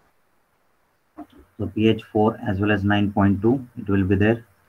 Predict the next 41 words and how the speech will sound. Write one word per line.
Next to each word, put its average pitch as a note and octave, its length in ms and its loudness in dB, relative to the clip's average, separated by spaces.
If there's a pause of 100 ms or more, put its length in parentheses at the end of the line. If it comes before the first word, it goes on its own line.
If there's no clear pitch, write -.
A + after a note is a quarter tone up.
(2250)
That A2+ 260 4
all A#2+ 200 6
the C3 140 4
things C#3+ 360 0 (400)
you G#2+ 120 -2
have F#2+ 100 -2
to D3 140 -2
do G#2 140 -2
it F2 120 -4 (320)
using A2 260 0
the A2+ 140 4
tissue G#2+ 260 -4
paper D3 420 -2 (100)
that G#2+ 160 -2
I G2 100 2
already F#2+ 400 0
explained F#2 560 -4
how G#2+ 140 -2
exactly G2+ 400 -4
you G2 80 -2
have F#2+ 100 -2
to D3+ 180 -6 (120)
measure F2+ 320 -4
it. - 60 -12 (160)
So G#2 220 -12
first C3+ 240 2
thing C#3+ 200 2
in C#3 160 4
this, D#3+ 300 0 (880)
um, G2+ 440 -2 (160)
place C3 200 4
the C#3 140 8
electrode C3 380 4
sample B2+ 320 2
analysis. G#2+ 460 2
If G#2+ 100 -12
you A2+ 100 0
want A#2 200 2
to A#2 160 0
check A#2 260 -4
the, B2+ 240 2